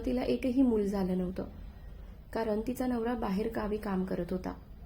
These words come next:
मयुरीचा नवरा वर्षातून एकदाच घरी यायचा. आपली बायको मयुरीची तो जराही काळजी करत नव्हता.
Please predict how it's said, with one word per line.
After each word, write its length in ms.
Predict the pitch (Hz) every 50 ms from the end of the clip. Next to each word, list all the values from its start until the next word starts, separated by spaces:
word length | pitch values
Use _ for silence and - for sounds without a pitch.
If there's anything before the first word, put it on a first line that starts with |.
| - - - - - - - - - - - - - -
मयुरीचा 460 | 254 247 254 269 277 285 269 - 269
नवरा 300 | 254 262 254 240 220 214
वर्षातून 560 | 220 226 220 214 214 - 226 220 - 247 247 -
एकदाच 420 | - 214 196 185 208 214 208 202
घरी 200 | 196 175 185 190
यायचा. 300 | 185 180 175 175 180 196 - - - - - - - - - - - - - - - - - - -
आपली 260 | - 202 196 214 220
बायको 340 | 226 226 208 202 196 - 220
मयुरीची 600 | 214 214 208 208 220 226 240 226 - 208 208 233 240 - - - - - -
तो 60 | - 302
जराही 360 | 240 262 240 233 240 240 269
काळजी 320 | 262 269 214 190 170 208
करत 300 | 202 208 190 185 180 -
नव्हता. 300 | 190 185 175 185 185 185